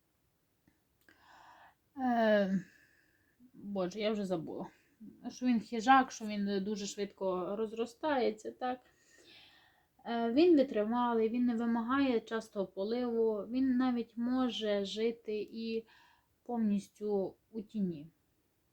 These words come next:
Отже, такий мій список, топ-п'ять рослин для початківців. Сансев'єрія, заміокулька, хлорофітум,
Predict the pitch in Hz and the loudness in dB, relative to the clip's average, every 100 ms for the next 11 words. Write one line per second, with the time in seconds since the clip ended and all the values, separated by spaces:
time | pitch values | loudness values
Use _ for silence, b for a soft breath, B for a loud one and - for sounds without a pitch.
0 | _ _ _ 226 233 196 190 - - _ | _ _ _ -6 -4 -4 -6 -10 -14 _
1 | _ b b b b b b b _ _ | _ b b b b b b b _ _
2 | - 262 311 302 247 220 202 - 226 233 | -12 0 6 6 6 4 -2 -2 0 0
3 | - 220 - _ _ - 240 233 _ 220 | -2 -8 -10 _ _ -4 -4 -4 _ -2
4 | 214 202 - 190 - 233 262 277 - 196 | 0 0 -2 -10 -6 -2 0 -2 -6 -6
5 | 214 247 240 202 196 196 - - 170 170 | -2 0 -2 -8 -10 -12 -12 -6 -6 -6
6 | 175 175 208 196 - 175 180 262 320 294 | -18 -14 -8 -8 -4 -6 0 4 6 6
7 | 269 262 240 208 202 185 165 170 - 285 | 6 2 0 2 2 2 0 -4 0 0
8 | - 220 220 - 208 196 175 170 240 240 | 0 -6 -8 -10 -4 -2 -2 -6 -10 -8
9 | 226 214 | -8 -8